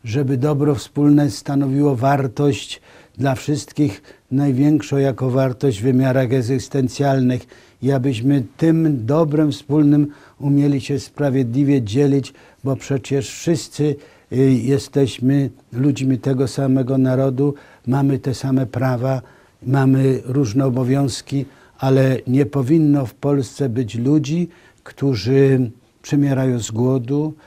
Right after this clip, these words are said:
y, i takich, którzy mimo wykształcenia, y, żyją, y, powiedzmy, w, no, w,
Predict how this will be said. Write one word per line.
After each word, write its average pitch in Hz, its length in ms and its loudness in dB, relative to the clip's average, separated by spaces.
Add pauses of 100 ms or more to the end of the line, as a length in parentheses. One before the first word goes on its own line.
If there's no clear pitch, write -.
(280)
y, 127 360 2 (680)
i 160 440 2
takich, 127 600 -6 (360)
którzy 127 840 -2 (480)
mimo 151 420 4
wykształcenia, 139 1080 0 (400)
y, 131 340 0
żyją, 131 680 0 (140)
y, 131 40 -2 (720)
powiedzmy, 127 800 0
w, 117 240 -6
no, 127 320 0
w, 123 400 -2